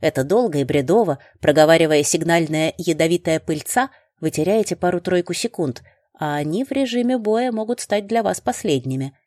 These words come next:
если противник силён. Потому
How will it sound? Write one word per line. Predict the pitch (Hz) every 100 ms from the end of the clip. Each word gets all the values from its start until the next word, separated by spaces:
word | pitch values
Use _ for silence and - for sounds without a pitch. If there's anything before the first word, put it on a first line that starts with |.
| _
если | 139 -
противник | 131 139 143 127 127 -
силён. | 170 156 120 117 _ _ _ _ _ _ _ _ _ _ _ _ -
Потому | 165 143 139 220